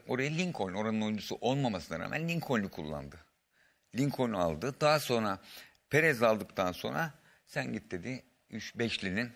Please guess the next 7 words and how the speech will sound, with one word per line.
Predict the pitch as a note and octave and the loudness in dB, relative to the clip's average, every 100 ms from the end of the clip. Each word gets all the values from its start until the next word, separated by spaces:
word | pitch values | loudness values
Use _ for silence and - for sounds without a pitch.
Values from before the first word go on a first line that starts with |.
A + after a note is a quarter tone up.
| - - | -18 -8
solunda | - A2 A2 G2 | -2 0 2 2
oyna | F2 D#2+ - _ _ _ _ _ _ _ _ _ E2+ | 2 -2 -8 _ _ _ _ _ _ _ _ _ -4
anlamında | E2 D2+ D2+ E2+ B2 - - - - - - _ | -4 -4 -6 -8 -8 -10 -14 -20 -20 -20 -20 _
oyuna | G#2 G2+ G2 F#2+ | -2 0 0 2
devam | F2+ F#2 D2+ | 2 2 -2
etti. | D2 - - - - - - - | -6 -8 -10 -12 -20 -20 -20 -2
Fenerbahçe'nin | D3 D3 C3+ A#2 A2 G#2 G2 G#2 | 2 2 2 2 0 -2 -4 -6